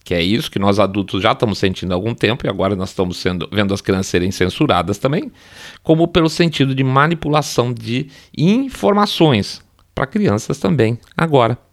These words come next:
Por exemplo, resultado de eleição. Hã? Tá duvidando? Vamos lá. Em outubro do ano passado, o canal infantil Nickelodeon fez o que toda criança adora quando assiste T V.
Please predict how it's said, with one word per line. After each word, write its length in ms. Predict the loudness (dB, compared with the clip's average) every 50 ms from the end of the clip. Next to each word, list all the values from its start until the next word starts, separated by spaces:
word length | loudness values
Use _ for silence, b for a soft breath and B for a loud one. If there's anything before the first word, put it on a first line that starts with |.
| _ _ _
Por 120 | 4 4
exemplo, 380 | 4 4 4 2 2 0 -2 -8 _ _ _
resultado 580 | _ 0 0 0 0 -2 -2 0 0 0 0 2
de 60 | 2
eleição. 480 | 2 2 0 -2 -2 -2 -2 -2 -2 -8 _ _ _ _ _
Hã? 240 | 0 2 2 2 0 -2 -6 _ _ _
Tá 120 | 0 2
duvidando? 380 | 2 2 2 2 2 0 0 -6 -8 _
Vamos 240 | -2 0 0 0 0
lá. 160 | -2 -4 -4 b b b b b b b b b b b b _
Em 120 | 2 4
outubro 380 | 4 4 4 2 2 2 2 2
do 100 | 2 4
ano 120 | 4 4
passado, 440 | 4 2 0 0 2 2 2 2 2
o 40 | 0
canal 360 | 0 0 0 2 4 4 4
infantil 420 | 2 4 2 2 2 2 0 0
Nickelodeon 640 | 2 2 0 2 2 4 4 4 4 4 2 2 2
fez 600 | -4 -4 -2 0 2 2 2 0 -2 -6 -10 -10 -10 -8
o 120 | -6 -6 -6
que 120 | -8 -12
toda 300 | -10 -4 -4 -2 0 -2
criança 440 | -2 0 0 2 2 2 2 0 -2
adora 400 | 0 2 4 4 4 4 4 2
quando 200 | 0 0 0 0
assiste 320 | 0 -2 -2 -6 -6 0
T 80 | 0 2
V. 220 | 2 4 2 0